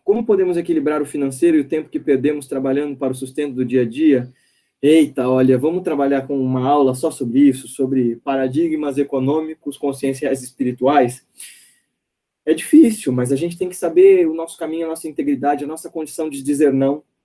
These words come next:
A gente tem que diferenciar muito, porque o capitalismo, ele gera essa nossa compulsão, eu preciso, eu preciso, eu preciso, e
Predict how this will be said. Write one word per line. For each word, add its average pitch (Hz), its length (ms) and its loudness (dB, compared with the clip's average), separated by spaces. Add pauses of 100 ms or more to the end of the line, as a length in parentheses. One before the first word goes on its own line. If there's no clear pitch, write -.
(500)
A 156 60 -10
gente 185 160 -2
tem 190 120 0
que 165 100 -8
diferenciar 170 520 -2
muito, 196 480 4
porque - 180 -4
o 151 80 2
capitalismo, 156 460 -2
ele 143 120 0
gera 143 320 2
essa 131 160 -8
nossa 131 280 -10 (260)
compulsão, 175 960 0
eu 156 160 2
preciso, 160 340 2
eu - 20 0
preciso, 151 300 -2
eu - 20 -14
preciso, 147 380 -2
e 131 200 0